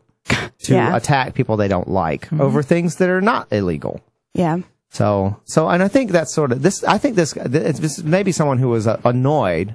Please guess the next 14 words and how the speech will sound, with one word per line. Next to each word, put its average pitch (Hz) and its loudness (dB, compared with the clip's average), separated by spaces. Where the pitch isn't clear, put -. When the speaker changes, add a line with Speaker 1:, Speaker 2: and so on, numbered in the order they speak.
Speaker 1:
with 113 -2
the 101 -2
bar 92 2
and 120 0
said, - -2
"Oh, 156 2
I've 165 -2
got 104 0
this 113 -4
legal 127 0
weapon 143 0
I 98 0
can 98 -4
use." 82 -4